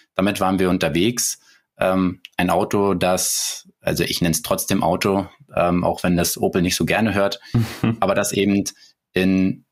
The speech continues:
Speaker 1: ja, eher in dem Bereich so gegen Renault Twizy antritt, dass man auch mal schon mit fünfzehn Jahren fahren darf und eine Alternative für die städtische Mobilität sein könnte. Wie er sich fährt,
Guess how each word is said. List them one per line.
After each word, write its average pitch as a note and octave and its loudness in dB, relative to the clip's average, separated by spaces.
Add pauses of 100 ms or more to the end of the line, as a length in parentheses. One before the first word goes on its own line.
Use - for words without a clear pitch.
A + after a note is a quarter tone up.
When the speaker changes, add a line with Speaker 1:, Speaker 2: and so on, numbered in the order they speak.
Speaker 1:
ja, F2 2
eher F2+ 2
in G2+ 0
dem F#2+ 0
Bereich F#2 0
so F#2 0
gegen F#2 2
Renault F#2 0
Twizy A#2 2
antritt, - -2
dass - -2
man F#2+ 2
auch F2+ -2
mal F#2+ 2
schon F#2+ 0
mit E2+ 0
fünfzehn F2 0 (140)
Jahren G2 2
fahren G#2+ 2
darf G2 0 (480)
und F#2 0 (260)
eine F#2+ 2
Alternative G#2+ 0
für - -4
die G2 0
städtische - 0
Mobilität F2 0
sein D2 -2
könnte. D#2+ -4
Wie F2+ 0
er F#2 2
sich F2 0
fährt, G2+ -2